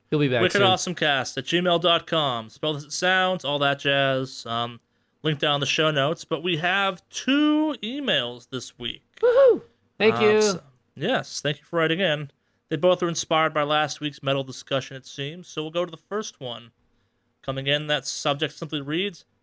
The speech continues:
Speaker 2: "Will there ever be another metal cast?" <laughs>
Speaker 1: Uh,
Speaker 2: Let me read the email.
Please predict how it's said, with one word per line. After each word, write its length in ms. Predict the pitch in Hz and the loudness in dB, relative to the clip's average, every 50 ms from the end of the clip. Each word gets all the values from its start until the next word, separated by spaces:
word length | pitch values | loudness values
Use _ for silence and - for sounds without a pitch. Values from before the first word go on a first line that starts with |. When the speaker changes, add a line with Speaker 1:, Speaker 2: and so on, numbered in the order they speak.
| _ _ _ - | _ _ _ 0
Speaker 2:
"Will 180 | 180 240 302 | 0 2 2
there 160 | 294 302 285 | 4 2 2
ever 280 | 247 233 254 240 262 262 | 4 2 2 2 0 -4
be 180 | 214 247 254 233 | -2 -2 -2 0
another 320 | 202 170 180 196 214 208 | 0 0 2 2 2 2
metal 220 | 190 214 220 196 | 0 0 0 -2
cast?" 500 | - - 147 127 90 92 - - - - | -2 -2 -2 -2 -2 -4 -6 -8 -4 -4
<laughs> 100 | 160 139 - _ _ _ _ _ _ _ _ _ _ _ _ - 117 - - - | -4 -6 -6 _ _ _ _ _ _ _ _ _ _ _ _ -16 -16 -12 -10 -8
Speaker 1:
Uh, 300 | 120 110 117 117 110 104 - - _ _ - _ _ _ _ _ _ _ _ _ _ _ _ _ - _ _ - | -8 -8 -8 -8 -10 -12 -14 -20 _ _ -20 _ _ _ _ _ _ _ _ _ _ _ _ _ -20 _ _ -2
Speaker 2:
Let 100 | 175 220 | 0 2
me 80 | 254 | 2
read 140 | 269 269 269 | 2 2 2
the 60 | 302 285 | 0 0
email. 380 | 240 214 196 196 196 208 - | 0 0 0 0 -2 -4 -6